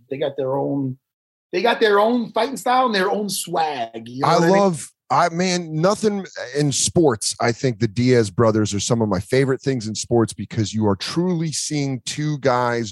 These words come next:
Speaker 2: do what they are supposed to do in this world. And it's like,
Speaker 1: Oh, shit.
Speaker 2: they're
Speaker 1: <laughs>
Speaker 2: born to fight. They are, they're from Stockton. They're from a place that fights. They're from, like, 'cause, you know, my family's from the Bay Area, and then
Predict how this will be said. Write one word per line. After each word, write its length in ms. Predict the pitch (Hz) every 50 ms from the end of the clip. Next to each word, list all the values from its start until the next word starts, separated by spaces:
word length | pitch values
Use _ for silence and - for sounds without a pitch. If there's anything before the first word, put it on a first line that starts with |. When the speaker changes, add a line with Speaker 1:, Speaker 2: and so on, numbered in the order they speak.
| - -
Speaker 2:
do 180 | 120 123 123 120
what 200 | 113 110 101 -
they 140 | 107 104 101
are 140 | 92 87 80
supposed 600 | - - - - - - - 110 104 95 - -
to 60 | 98
do 240 | 90 82 98 95 90
in 120 | 82 80
this 180 | 76 67 - -
world. 400 | 71 62 55 50 50 50 _ - _ _ _ _ -
And 140 | 98 98 92
it's 160 | 85 - 92
like, 100 | 85 -
Speaker 1:
Oh, 40 | -
shit. 160 | - - - -
Speaker 2:
they're 260 | 123 120 107 95 - - - - - -
Speaker 1:
<laughs> 240 | - - - - -
Speaker 2:
born 380 | - 127 139 160 170 175 175 160
to 180 | - - 170 147
fight. 420 | - - 127 104 87 - - - - _ _ _ _ _ _ _ -
They 140 | 123 131
are, 240 | 127 120 113 110 101 107 - - - _ _ _ -
they're 100 | - 117
from 260 | 110 - 151 147 151
Stockton. 680 | 135 - - - - 156 147 156 147 - - 170 160 156
They're 120 | 147 127
from 180 | 127 - 156 151
a 80 | 156 151
place 340 | - - 160 160 151 -
that 140 | - 156 135
fights. 560 | - - - 143 147 156 165 - - - - -
They're 160 | 131 123 120
from, 320 | - - 143 143 139 139 139
like, 320 | 135 123 117 113 - - _ _ _ _ _ _ _ _ _
'cause, 140 | - 156 143
you 80 | 165
know, 140 | 160 151 127
my 100 | 117 131
family's 340 | 139 - 170 165 165 160 135
from 120 | - 147
the 80 | 131 120
Bay 260 | 107 127 127 127 127
Area, 500 | 127 139 147 143 127 113 98 95 90 -
and 200 | 92 107 107 113
then 280 | 110 110 107 107 98